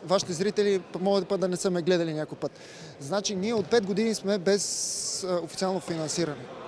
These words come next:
т.е. от спонсори и от рекламодатели. И единствената ни опора е да създаваме собствени продукти, а, адресирани към нашите фенове, с което да се самофинансираме.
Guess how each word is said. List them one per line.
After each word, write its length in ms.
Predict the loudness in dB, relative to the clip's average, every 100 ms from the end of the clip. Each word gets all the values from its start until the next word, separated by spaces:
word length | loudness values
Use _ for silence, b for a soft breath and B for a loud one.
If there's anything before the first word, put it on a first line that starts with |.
| 2
т.е. 80 |
от 220 | 2 2 -2
спонсори 400 | 2 2 2 0
и 60 |
от 140 | 0 -2
рекламодатели. 680 | -6 -4 0 0 0 -6 -8 B B -6
И 80 |
единствената 540 | -2 -2 0 -2 -2 -2
ни 60 |
опора 500 | -4 0 2 2 2 0
е 240 | 0 0
да 400 | 0 0 0 -2 -6 B B B
създаваме 500 | -10 -4 4 4 4
собствени 420 | 2 0 0 -2
продукти, 640 | -2 -4 -2 -4 -2 -2 -2 B B B B B -14 -4
а, 720 | 0 2 4 4 2 2 0 0
адресирани 600 | -2 0 2 2 2 2
към 280 | 2 2
нашите 280 | 2 0 -2
фенове, 480 | 0 0 2 0 -2 -6 -12 -12 -12 -14 -10
с 260 | -2 -2 4
което 320 | 4 4 4
да 320 | 6 8 6
се 140 | 4
самофинансираме. 840 | -2 -2 0 0 0 2 2 2